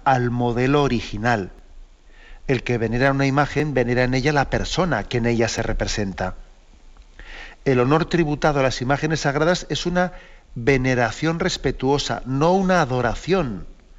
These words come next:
que solo corresponde a Dios". Aquí viene una cita de Santo Tomás. "El culto de la religión no se dirige a las imágenes en sí mismo como realidades, sino que las mira bajo su aspecto propio de imágenes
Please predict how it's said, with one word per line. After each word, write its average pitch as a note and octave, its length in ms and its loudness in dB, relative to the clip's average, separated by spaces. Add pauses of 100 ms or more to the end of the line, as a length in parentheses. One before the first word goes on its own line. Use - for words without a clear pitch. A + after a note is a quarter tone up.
(320)
que A#2 80 -6
solo A#2+ 280 0
corresponde G2 540 -4
a F2+ 60 -2
Dios". B2+ 400 0 (1800)
Aquí - 140 -8
viene A#2 140 -2
una G#2+ 100 -4
cita A#2+ 240 -2
de A2 60 0
Santo G2+ 240 -6
Tomás. F#2 360 -6 (960)
"El C3 180 2
culto E3+ 360 2
de C#3 100 2
la B2+ 100 4
religión C#3 560 0
no C3+ 180 0
se C#3+ 140 -2
dirige B2+ 380 0
a - 20 2
las A#2+ 220 -2
imágenes A2+ 580 -4
en G#2 60 -8
sí - 160 -4
mismo G#2+ 400 -2
como A2+ 200 0
realidades, A2 840 0 (560)
sino B2+ 280 0
que B2 80 0
las A#2+ 240 2
mira F3+ 320 0
bajo C3 320 0
su B2+ 160 -2
aspecto E3 500 -2
propio F3 380 2
de D3+ 100 2
imágenes A#2+ 720 -2